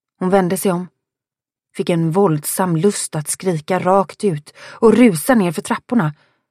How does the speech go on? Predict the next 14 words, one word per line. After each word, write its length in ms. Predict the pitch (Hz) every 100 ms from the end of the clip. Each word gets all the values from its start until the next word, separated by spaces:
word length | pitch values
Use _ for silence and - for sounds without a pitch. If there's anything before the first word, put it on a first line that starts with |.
| _ _ -
men 80 | 170
lyckades 360 | 170 180 165
hindra 300 | 190 175 165
sig 140 | - 185
själv. 320 | 180 190 190 _ _ _ _ _ _ _ _ _ _ -
Istället 400 | - 175 160 -
smög 380 | - 175 190
hon. 200 | - 175 156 _ _ _ _ _ _ _ _ _ _
Försiktigt 640 | 175 - 160 - - 160 151
satte 360 | - 151 -
hon 100 | 175
ner 240 | 170 160 165
ena 240 | 160 160
foten, 520 | 151 156 151 175 165